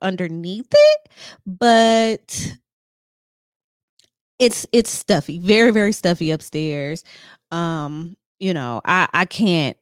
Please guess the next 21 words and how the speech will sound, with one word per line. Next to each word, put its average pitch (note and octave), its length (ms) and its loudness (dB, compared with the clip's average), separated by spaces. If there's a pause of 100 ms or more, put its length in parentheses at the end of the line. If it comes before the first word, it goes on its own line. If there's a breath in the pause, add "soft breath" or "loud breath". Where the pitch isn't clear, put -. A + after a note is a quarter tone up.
(360)
do E3 220 0
this. C3+ 240 -4
Like, C3+ 240 0
can E3 240 2
you D#3 240 -2
take, D3+ 300 -2 (100)
come F#3 280 2
and D#3+ 120 -2
take D3 220 -2
a C3 40 -4
look B3+ 320 2
at C#4 220 6
it? C#4 120 4
Like, F3+ 220 0
what G#3+ 200 4
can F3 200 0
you D3+ 140 0
do?" C3+ 300 -6 (600 loud breath)
So A3 280 4
he's D#4 380 4
like, F#3+ 680 0